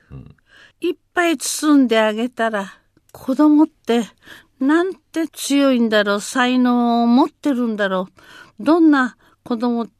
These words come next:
Speaker 2: たちにも何か才能があると。そして、お役所の言葉じゃないんですけれど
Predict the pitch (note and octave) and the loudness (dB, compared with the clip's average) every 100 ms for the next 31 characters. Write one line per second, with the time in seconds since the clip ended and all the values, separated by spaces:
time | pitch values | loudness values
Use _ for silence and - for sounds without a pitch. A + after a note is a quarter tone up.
0 | _ _ _ - - - D4+ F4 F4 E4+ | _ _ _ -20 -12 0 2 2 2 2
1 | - _ _ - _ A#3+ A#3 D#4+ - B3+ | 0 _ _ -20 _ -4 0 2 0 -6
2 | B3+ A#3+ A#3 A3+ G#3+ G#3+ G3 F#3 - C#4+ | -2 0 0 0 -2 -2 -2 -4 -2 -2
3 | A#3+ _ _ _ _ _ _ - G#3+ - | -2 _ _ _ _ _ _ -10 -10 -10
4 | _ _ - _ - G#3+ - - D4 C#4+ | _ _ -20 _ -20 -16 -10 -2 0 0
5 | _ - - A#2 A#2+ - G#3 A#3 - C4+ | _ -20 -20 -20 -18 -6 -4 -4 -4 -4
6 | B3+ B3 B3 C4 B3+ A3+ G#3 A3 A3+ G3 | -4 -4 -6 -4 -4 -4 -4 -4 -4 -4
7 | F#3 - F#3+ F#3 E3 E3+ | -8 -10 -10 -8 -6 -8